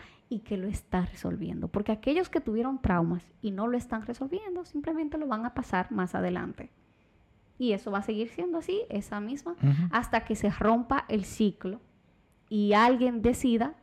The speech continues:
Speaker 1: tomar acción y tratar de, de mejorar. Pero entonces, le, y, y vuelvo y le, le digo,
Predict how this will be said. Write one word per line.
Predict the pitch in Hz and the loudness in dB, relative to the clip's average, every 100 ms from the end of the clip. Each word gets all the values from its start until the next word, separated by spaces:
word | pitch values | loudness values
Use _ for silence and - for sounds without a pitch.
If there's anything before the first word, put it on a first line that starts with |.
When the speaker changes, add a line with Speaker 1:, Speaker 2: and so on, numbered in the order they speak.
| - | -4
Speaker 1:
tomar | 202 185 175 | -2 0 0
acción | 208 - 269 285 320 - | -2 -2 -4 -2 -4 -6
y | 208 | -8
tratar | 202 185 180 185 175 | -2 -2 2 2 2
de, | 180 185 185 | 2 2 2
de | 202 | 2
mejorar. | 190 175 180 160 143 - - - - _ - - - - | 2 2 0 -2 -4 -10 -20 -20 -20 _ -20 -20 -18 4
Pero | 220 226 | 4 4
entonces, | 214 226 226 269 - | 2 0 2 0 2
le, | 226 220 | 2 2
y, | - 226 - | 2 2 4
y | 202 | 4
vuelvo | 170 175 185 | 4 4 4
y | |
le, | 214 240 | 6 4
le | 254 233 262 | 2 0 2
digo, | 269 247 | 2 0